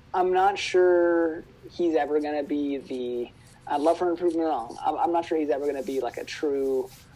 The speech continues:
like, a team's top pass rusher. Um, but he is, he's, he's shown significant improvement over the course of the season that has, again, shored up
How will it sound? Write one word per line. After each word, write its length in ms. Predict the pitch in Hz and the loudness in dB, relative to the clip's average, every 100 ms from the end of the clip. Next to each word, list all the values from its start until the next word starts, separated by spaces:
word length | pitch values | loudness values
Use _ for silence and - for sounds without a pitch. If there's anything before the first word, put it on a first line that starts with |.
| - | -4
like, 420 | 123 101 - - - - - - - - - - | -2 -2 -6 -16 -20 -20 -20 -20 -20 -20 -18 -12
a 60 | - | -10
team's 360 | - 170 160 | -4 -2 -2
top 300 | - 143 123 | -4 -4 -4
pass 280 | - 135 - | -4 -6 -2
rusher. 440 | 175 175 113 113 214 - - - | -2 0 -4 -6 -8 -18 -14 -6
Um, 280 | 156 139 127 | -4 -4 -4
but 180 | 135 | -6
he 240 | - 165 151 | -4 -2 0
is, 340 | 135 127 - - | 2 -2 -6 -18
he's, 380 | - - 170 156 - - - - | -14 -6 -6 -6 -10 -4 -4 -4
he's 240 | - 165 | -6 -4
shown 500 | - - 170 165 165 | -4 -2 0 0 -2
significant 580 | 160 147 147 139 147 139 | -4 -6 -6 -6 -6 -8
improvement 460 | 123 - 139 135 127 | -8 -4 -4 -2 -6
over 160 | 117 | -8
the 60 | - | -6
course 280 | - 127 - | -4 -4 -4
of 60 | |
the 60 | 120 | -8
season 460 | - 120 117 123 117 | -6 -6 -8 -8 -10
that 120 | 110 | -8
has, 300 | 117 120 - - - - | -6 -6 -8 -20 -20 -12
again, 560 | 143 139 139 127 120 135 - - - - | -10 -6 -6 -6 -6 -8 -14 -20 -20 -14
shored 440 | - - 170 165 | -8 2 4 6
up 300 | 160 151 - | 6 4 0